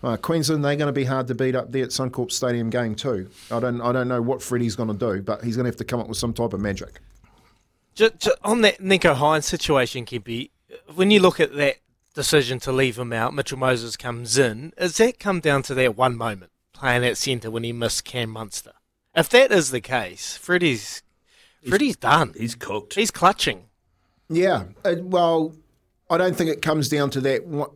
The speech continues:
Speaker 1: that one time during that
Speaker 2: Well,
Speaker 1: game. I think it comes down
Speaker 2: well,
Speaker 1: to
Speaker 2: what's
Speaker 1: hi-,
Speaker 2: his reasoning?
Speaker 1: well, his decision to go with one hooker is my, is,
Speaker 2: Mm.
Speaker 1: is my understanding that, oh, look, I don't think Nick,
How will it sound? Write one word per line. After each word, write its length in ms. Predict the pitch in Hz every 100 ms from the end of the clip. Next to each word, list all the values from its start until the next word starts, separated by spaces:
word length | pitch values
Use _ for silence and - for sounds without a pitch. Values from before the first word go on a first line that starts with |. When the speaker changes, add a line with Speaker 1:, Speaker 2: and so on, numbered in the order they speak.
| _ -
Speaker 1:
that 240 | 147 131
one 640 | 175 139 143 135 127 120 113 _ _ _ _ _ _ _ _ _ _ -
time 480 | - 151 151 139 123
during 300 | 143 135 127
that 140 | 117
Speaker 2:
Well, 100 | 143
Speaker 1:
game. 420 | 135 147 123 113 117
I 80 | 131
think 220 | 165 151
it 120 | 135
comes 320 | - 135 123
down 200 | 143 131
Speaker 2:
well, 20 | 160
Speaker 1:
to 60 |
Speaker 2:
what's 140 | 190 -
Speaker 1:
hi-, 40 |
Speaker 2:
his 120 | 127 139
reasoning? 440 | 208 285 131 80 - _ -
Speaker 1:
well, 160 | 156
his 180 | 156 151
decision 440 | 156 - 185 165 139
to 60 |
go 180 | 120 135
with 140 | 123 120
one 220 | 139 120
hooker 380 | 143 151 156 - _ _ _ _ _ _
is 160 | 147 107
my, 200 | 135 151 143
is, 180 | 131 113
Speaker 2:
Mm. 140 | 113
Speaker 1:
is 140 | 120
my 380 | 120 135 147 143
understanding 680 | 127 123 110 - 120 123 120
that, 200 | 120 117 - - - -
oh, 140 | 151
look, 160 | 175 175
I 80 | 202
don't 180 | 240 185
think 220 | 160 139
Nick, 260 | 131 117